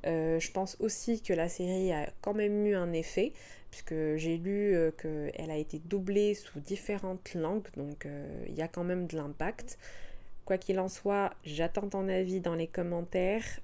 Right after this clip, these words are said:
donc n'hésite pas si t'as des suggestions, des recommandations,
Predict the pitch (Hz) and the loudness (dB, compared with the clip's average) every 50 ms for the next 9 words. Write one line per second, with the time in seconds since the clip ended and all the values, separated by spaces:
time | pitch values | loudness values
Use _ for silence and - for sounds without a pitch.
0 | - - 151 147 147 - 156 156 165 175 175 170 180 180 - - - 190 190 196 | -6 -4 -4 -4 -4 -4 -4 0 0 2 2 0 -2 -4 -2 0 2 2 2 2
1 | - - 180 - 160 160 156 160 160 - - - 170 - 175 170 175 175 170 - | 0 -4 -2 -2 -2 -2 0 -2 -4 -4 -6 -8 -6 -4 0 0 0 0 0 -2
2 | - - 190 185 190 190 196 196 196 196 196 196 180 156 151 156 160 156 - 170 | -4 -4 -4 -2 -2 -2 0 0 0 0 -2 0 0 0 -2 -2 -2 -4 -4 -6
3 | 160 160 156 151 151 147 147 - - - 175 175 175 180 180 180 180 | -4 -4 -4 -4 -4 -4 -4 -6 -6 -4 -4 -2 -2 0 -2 -2 -2